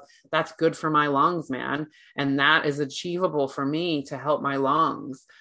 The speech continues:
you know, or, "My heart's beating too fast. I need to slow down a little bit, but I want to be able to run at that pace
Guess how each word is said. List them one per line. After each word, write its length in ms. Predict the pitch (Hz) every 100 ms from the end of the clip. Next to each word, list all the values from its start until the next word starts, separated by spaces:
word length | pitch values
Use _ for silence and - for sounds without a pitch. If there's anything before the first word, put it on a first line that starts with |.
| _ -
you 100 | 139
know, 220 | 131 135
or, 460 | 139 127 143 139 - -
"My 120 | 143
heart's 360 | 135 165 151 -
beating 380 | 165 160 151
too 260 | 139 - 151
fast. 580 | - 147 160 - 131 -
I 120 | 131
need 220 | 127 135
to 60 | 139
slow 280 | - 139 143
down 260 | 139 151
a 80 | 147
little 240 | 135 135
bit, 260 | 113 131 - - _
but 80 | 143
I 120 | 147
want 680 | 135 139 175 240 127 - - -
to 120 | 151
be 140 | 143 135
able 160 | 131
to 60 | 127
run 200 | 135 131
at 100 | 123
that 240 | 131 -
pace 480 | - 143 123 -